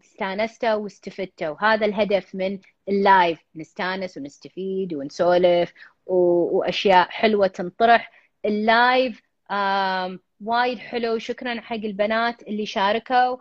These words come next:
شكرًا حنان وشكرًا موضي. البنات اللي،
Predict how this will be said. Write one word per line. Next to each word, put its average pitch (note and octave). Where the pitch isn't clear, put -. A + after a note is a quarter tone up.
شكرًا A#3
حنان A#3+
وشكرًا A3
موضي. A3+
البنات A3
اللي، G#3+